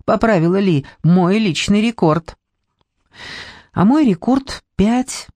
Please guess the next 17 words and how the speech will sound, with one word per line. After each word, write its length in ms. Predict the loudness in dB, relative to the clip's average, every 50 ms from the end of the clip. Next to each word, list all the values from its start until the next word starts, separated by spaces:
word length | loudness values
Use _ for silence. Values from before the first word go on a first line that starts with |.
| _ _ _
призналась 760 | -2 0 0 2 2 2 2 2 2 0 -2 -2 -6 -8 -2
Мерсер. 480 | 0 2 2 2 0 -2 -4 -6 -8 -8 -10 _ _ _ _ _ _ _ _ _ _ _ _ _
"На 100 | -2 -2
самой 300 | 0 2 2 2 2 0
первой 340 | 0 0 0 2 2 0 0
автограф-сессии. 1040 | 0 0 0 0 2 0 0 -2 -2 -2 0 0 0 -2 -2 -2 -2 -2 -2 -4 -6 _ _ _ _
На 80 | 0
второй 280 | 0 2 2 0 2 2
было 200 | 2 2 0 0
продано 480 | 0 0 0 0 2 2 2 2 2 0
четыре 400 | -2 -2 -2 0 0 0 0 0
книги, 320 | 0 0 0 2 0 0
а 100 | 0 0
на 140 | 0 -2 -4
следующей 500 | -2 -2 -2 0 0 -2 -2 -2 -2 0
ни 120 | 0 2
одной. 500 | 0 0 0 0 0 2 2 0 -2 -4